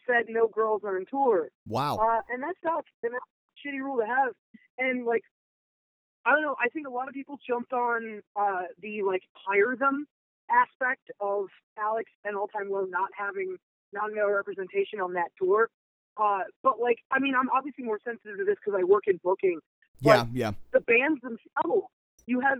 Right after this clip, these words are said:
Speaker 1: you know, you have incredible bands out here. Uh, I'm not gonna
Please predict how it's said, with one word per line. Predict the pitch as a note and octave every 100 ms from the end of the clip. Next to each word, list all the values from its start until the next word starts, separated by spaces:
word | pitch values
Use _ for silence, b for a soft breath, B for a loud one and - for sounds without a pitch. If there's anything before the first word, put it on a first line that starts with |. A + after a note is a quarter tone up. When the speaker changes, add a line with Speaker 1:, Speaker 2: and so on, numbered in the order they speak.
| -
Speaker 1:
you | B3+
know, |
you | A#3 B3+
have | C4
incredible | A#3+ - C4 C#4+ C#4
bands | A3+ A3+ B3 A#3
out | A3 G#3
here. | G#3 G3+ G3 _ _ _
Uh, | - G#3 G3 F#3+ _ _ -
I'm | C4+ B3
not | B3 -
gonna | C4+ C4